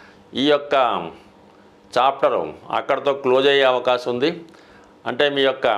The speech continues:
ప్రేమకి బ్రేకప్ అయి వివాహం దాకా వెళ్లకుండా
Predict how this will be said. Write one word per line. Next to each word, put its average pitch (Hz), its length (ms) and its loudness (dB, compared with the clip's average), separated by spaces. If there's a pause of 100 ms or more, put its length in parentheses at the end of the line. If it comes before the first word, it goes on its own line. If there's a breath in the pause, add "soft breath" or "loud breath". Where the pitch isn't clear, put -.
(380 loud breath)
ప్రేమకి 131 500 0 (540)
బ్రేకప్ 151 500 2
అయి 113 360 0 (500 loud breath)
వివాహం 151 460 2
దాకా 147 260 2
వెళ్లకుండా 135 560 0